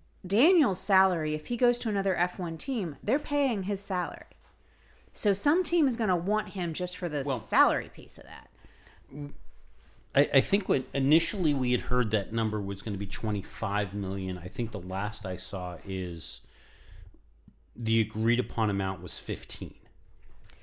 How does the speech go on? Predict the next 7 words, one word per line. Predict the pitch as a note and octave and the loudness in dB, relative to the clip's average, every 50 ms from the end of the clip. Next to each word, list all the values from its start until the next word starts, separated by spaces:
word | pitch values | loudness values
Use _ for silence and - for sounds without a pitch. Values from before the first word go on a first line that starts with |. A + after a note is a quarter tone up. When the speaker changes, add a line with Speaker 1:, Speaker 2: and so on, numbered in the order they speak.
| - - - - - - - - | -18 -18 -16 -18 -18 -16 -6 -2
Speaker 1:
And | G3 G3 G3 G3+ G3 - - - - - - - _ - - | 0 2 2 2 0 -4 -8 -14 -20 -20 -20 -20 _ -14 -6
now | E3+ E3+ F#3 G3 A#3+ C#4 | -2 0 2 4 4 4
they | C#4+ B3 | 4 2
potentially | - - - - A3+ G3+ F#3+ - - F#3+ F#3 F3+ | 0 -2 -6 -6 -6 -6 -6 -6 -6 -4 -4 -4
have | F#3+ E3+ E3 - | -4 -4 -4 -4
to | - F3+ | -8 -10
pay | - - - F3+ E3 D#3 D3 D3 | -8 -6 -2 -2 0 0 -2 -4